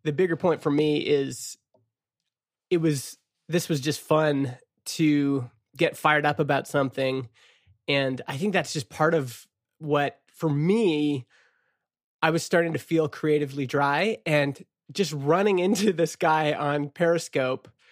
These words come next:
and putting myself in this place where I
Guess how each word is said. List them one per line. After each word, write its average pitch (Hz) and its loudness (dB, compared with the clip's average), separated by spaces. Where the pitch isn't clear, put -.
and 147 -4
putting 196 2
myself 160 0
in 156 -2
this 151 -2
place 160 -2
where 151 2
I 143 0